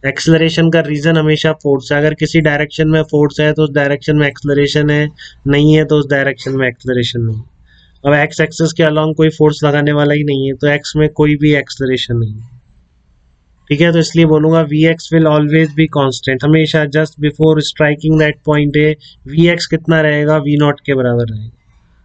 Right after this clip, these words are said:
वीवाई निकालना है, तो वीवाई निकालने के लिए displacement clear है, तो आप Y direction में equation लगा दो, plus displacement और आपका जो जी है दोनों downward direction में, इसलिए प्लस टू जी एच लिख दिया। ये ज़ीरो था,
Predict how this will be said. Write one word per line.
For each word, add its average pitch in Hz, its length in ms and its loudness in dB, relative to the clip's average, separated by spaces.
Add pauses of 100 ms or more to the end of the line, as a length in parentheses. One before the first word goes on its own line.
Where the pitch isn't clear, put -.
(120)
वीवाई 165 400 2
निकालना 160 480 0
है, 165 140 2
तो 165 100 -2
वीवाई 160 340 2
निकालने 156 480 0
के 156 80 -8
लिए 160 120 -2
displacement 156 680 -2
clear 156 360 2
है, 156 100 -2
तो - 680 -14
आप 139 200 2
Y 147 220 2
direction 151 500 -2
में 151 140 2
equation 139 380 -2
लगा 127 340 -2
दो, 165 200 0
plus 147 480 -4
displacement 156 800 0
और 147 340 0 (1000)
आपका 139 380 -2
जो 143 480 0 (260)
जी 147 360 0
है 156 120 2
दोनों 151 320 0
downward 147 420 0
direction 147 480 -2
में, 151 120 2
इसलिए 156 280 0
प्लस 160 380 -2
टू 135 120 -4
जी 143 140 2
एच 139 180 -2
लिख 131 160 -2
दिया। 139 220 -4 (640)
ये 139 100 2
ज़ीरो 147 360 2
था, 160 220 0